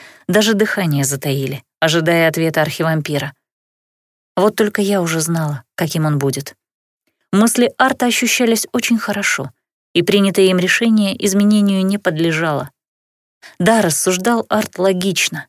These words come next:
и в другой ситуации он, скорее всего, попробовал бы помочь. Но не теперь.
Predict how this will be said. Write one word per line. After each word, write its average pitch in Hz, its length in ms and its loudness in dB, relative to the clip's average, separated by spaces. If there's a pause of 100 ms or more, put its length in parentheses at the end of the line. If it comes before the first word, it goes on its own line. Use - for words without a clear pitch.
(140)
и 196 100 2
в 180 40 4
другой 202 300 2
ситуации 240 580 0
он, 214 160 4
скорее 226 380 0
всего, 214 360 0
попробовал 175 600 2
бы 160 120 -2
помочь. 208 480 0 (680)
Но 185 200 2
не 185 160 -2
теперь. 180 540 -6